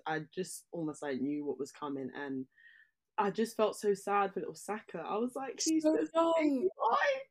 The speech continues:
Speaker 2: Tell me why I feel maternal towards him. Tell me why I wanna sing him lullabies before he goes to sleep.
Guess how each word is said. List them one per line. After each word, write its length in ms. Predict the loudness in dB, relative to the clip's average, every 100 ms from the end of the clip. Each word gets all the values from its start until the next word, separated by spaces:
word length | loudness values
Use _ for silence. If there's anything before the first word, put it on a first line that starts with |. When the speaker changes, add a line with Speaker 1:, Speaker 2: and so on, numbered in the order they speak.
| _ _ 4
Speaker 2:
Tell 200 | 10 12
me 140 | 12
why 240 | 12 10 10
I 80 | 8
feel 180 | 6 6
maternal 580 | 6 8 8 10 8 6
towards 420 | 2 6 6 6
him. 260 | 4 4 4
Tell 140 | 6
me 100 | 8
why 200 | 10 12
I 40 |
wanna 240 | 12 10 6
sing 260 | 6 6
him 180 | 6 8
lullabies 680 | 10 10 10 10 10 8 2
before 280 | 0 4 6
he 80 | 6
goes 240 | 6 4
to 100 | 0
sleep. 440 | 0 2 2 0